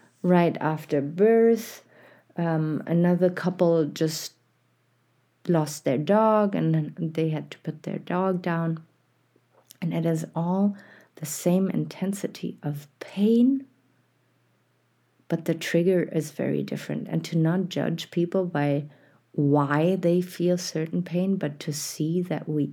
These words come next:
all go through these stages of grief and pain and loss can bring us closer together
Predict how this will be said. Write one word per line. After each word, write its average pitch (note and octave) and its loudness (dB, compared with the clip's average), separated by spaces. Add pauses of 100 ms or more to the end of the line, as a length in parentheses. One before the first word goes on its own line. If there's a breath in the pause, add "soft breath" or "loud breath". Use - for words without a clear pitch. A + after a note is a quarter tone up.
all E3 -2
go D#3+ 2
through D#3 -4
these D3+ -2
stages - -4
of D3 -10
grief D3+ -4
and C#3+ -8
pain D#3 -6
and D3+ -6
loss - -12 (1600 soft breath)
can E3+ 2 (220)
bring F#3 6
us - -2 (540)
closer F3 2
together D3+ 0